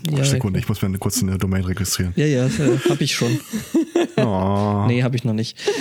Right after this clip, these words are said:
Speaker 1: Ähm, genau, und das sind, äh, äh, Judith und ich, äh, sind dann, äh, oben in Kiel, äh, bei den Kieler Podcast-Tagen.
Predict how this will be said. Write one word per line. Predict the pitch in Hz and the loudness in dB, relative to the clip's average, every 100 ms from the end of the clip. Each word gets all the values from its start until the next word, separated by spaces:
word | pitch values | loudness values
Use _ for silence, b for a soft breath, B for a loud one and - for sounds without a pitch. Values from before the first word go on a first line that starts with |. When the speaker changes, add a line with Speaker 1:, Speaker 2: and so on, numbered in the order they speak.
| B 370 | B 0
Speaker 1:
Ähm, | 123 120 123 123 120 123 | 2 2 2 2 0 0
genau, | 208 240 | 0 2
und | 147 | 2
das | 139 | 2
sind, | 185 180 160 | 2 0 0
äh, | 135 147 - 139 127 | 0 0 0 0 0
äh, | |
Judith | 131 143 190 208 175 | 0 0 0 0 0
und | 147 143 | -2 0
ich, | 233 - - | -2 -2 -2
äh, | 170 180 175 175 | 0 2 2 0
sind | - 165 160 | 0 0 2
dann, | 151 151 | 2 0
äh, | 151 143 | 0 0
oben | 143 139 147 139 | 0 0 0 -2
in | 131 | -2
Kiel, | - 185 196 190 156 143 143 | -2 0 2 2 2 2 2
äh, | 147 | 0
bei | 135 | 0
den | 135 131 | 0 0
Kieler | - 135 | 0 -2
Podcast-Tagen. | 123 208 - 208 - 190 185 | 0 -2 0 -2 0 0 2